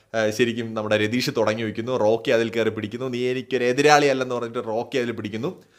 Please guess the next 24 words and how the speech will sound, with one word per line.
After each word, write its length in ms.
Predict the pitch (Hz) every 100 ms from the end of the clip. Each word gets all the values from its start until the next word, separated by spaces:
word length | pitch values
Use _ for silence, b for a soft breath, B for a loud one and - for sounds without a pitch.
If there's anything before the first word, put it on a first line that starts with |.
| b 135
റോക്കി, 480 | 151 185 220 226 -
ആ, 120 | 151
പിടിച്ച് 340 | 143 147 147 170 135
കത്തി 220 | - 156
ഒന്ന് 180 | 147 135
കയറുമ്പോഴേക്കും 560 | 127 127 131 123 135
നൈസിന്, 360 | 120 117 117 120 95
ആ, 140 | 98
സിജോ 360 | 98 123 156 147
വരുന്നുണ്ട്. 440 | 117 113 107 143 -
മൂപ്പര് 400 | 135 160 196 170
കയറി 140 | 139 127
ഇടപെടുന്നുണ്ട്. 480 | 117 113 107 104
അപ്പൊ 120 | 139 165
സിജോ 320 | 147 147 190
എന്ത് 120 | 165
ചെയ്യാണ്? 360 | 156 139 127 131
പുൻ-, 340 | - 131 135
പിന്നീട് 300 | 139 143 147
അങ്ങോട്ട് 420 | 139 135 151 147
പുള്ളിയും 520 | 139 139 165 170 165
രതീഷും 380 | 123 123 127 127
തമ്മിലായി 340 | 117 113 107 107
ഫൈറ്റ്. 420 | 101 98 101